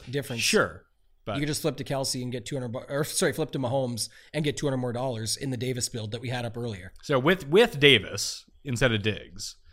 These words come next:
Speaker 2: we do have forty-six hundred per play. That's still not great.
Speaker 1: Yeah, it's the
Speaker 2: It,
Speaker 1: build,
Speaker 2: it,
Speaker 1: yeah.
Speaker 2: especially if everyone is doing it at the same time.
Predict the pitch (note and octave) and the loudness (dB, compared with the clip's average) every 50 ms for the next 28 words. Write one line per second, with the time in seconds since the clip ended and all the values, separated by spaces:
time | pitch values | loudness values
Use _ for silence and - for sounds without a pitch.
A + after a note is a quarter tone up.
0 | - _ _ _ _ _ _ _ - A#2 A2+ A2 A#2+ A#2+ A#2 A2 A2 G#2+ G#2 G2+ | -20 _ _ _ _ _ _ _ -4 -4 -2 2 2 2 4 4 4 4 4 4
1 | G2+ G2+ G2 F#2 - - - - C3+ B2+ B2 A2+ G#2+ - - - - G2+ A2 - | 2 0 -4 -6 -10 -12 -6 -4 -2 0 0 -2 -2 -2 -4 -4 -6 -6 -10 -12
2 | - - - C#3+ C3+ D3 D3 D3 - D#3+ D#3 - E3 F3+ G#3+ - - - F4 F4+ | -12 -8 -8 -6 -6 -6 -8 -8 -6 -8 -6 -4 -4 -4 -4 -4 -6 -8 -8 -8
3 | F4+ - - - A3+ C4+ D4 C4 - - _ _ - _ _ - - _ _ _ | -8 -10 -10 -10 -12 -10 -10 -14 -16 -16 _ _ -20 _ _ -20 -20 _ _ _
4 | _ - G3+ - G#3 A3+ A#3 F3+ - - G#3 F#3 G#3 B3+ B3 A3+ - E3 G3 F#3+ | _ -10 -2 4 4 4 4 4 4 6 10 12 12 12 12 12 10 8 4 4
5 | A#3 B3+ B3 A#3+ C#4+ B3+ B3 A#3+ G#3+ A3+ A3+ A3+ A3 G3 C#3+ A2 G#2+ C3+ D3 F#3+ | 6 6 6 6 4 4 4 4 4 4 2 2 2 0 -2 -2 0 2 2 2
6 | G#3+ F#3 C3+ A#2 A2 A2+ A2+ B2 A2 - D3 C#3 C3 A#2 D3 E3 E3 A#2+ E2+ D#2+ | 2 2 0 0 -2 -4 -4 -4 -2 -2 -2 -2 -2 -2 -2 0 0 -2 -4 -8
7 | E2+ | -14